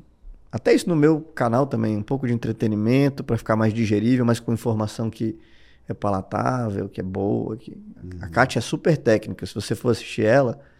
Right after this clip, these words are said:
Speaker 1: você vai ver que ela é uma fisioterapeuta técnica. Ela fala de hormônio, ela fala de musculatura, ela fala de
Speaker 2: Uhum.
Speaker 1: comportamental, ela fala,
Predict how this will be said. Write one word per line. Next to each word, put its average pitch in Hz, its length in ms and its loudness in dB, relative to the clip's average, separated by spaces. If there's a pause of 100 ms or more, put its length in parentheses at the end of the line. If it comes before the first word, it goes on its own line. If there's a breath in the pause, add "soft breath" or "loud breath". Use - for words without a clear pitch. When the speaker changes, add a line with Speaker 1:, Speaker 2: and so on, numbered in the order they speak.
(720 soft breath)
Speaker 1:
você - 100 -8
vai 110 80 2
ver 113 100 2
que - 160 -4
ela 117 100 4
é - 20 0
uma 127 120 0
fisioterapeuta 123 840 -2 (360)
técnica. 113 520 0
Ela 92 120 -4
fala 117 280 -2
de 123 100 -4
hormônio, 110 420 -4
ela 110 120 -6
fala 110 180 -2
de 104 80 -10
musculatura, 113 680 -6
ela 107 120 -4
fala 104 280 -4
de 101 180 -6
Speaker 2:
Uhum. 98 320 -12 (180)
Speaker 1:
comportamental, 110 1040 0
ela 110 140 -4
fala, 110 340 -4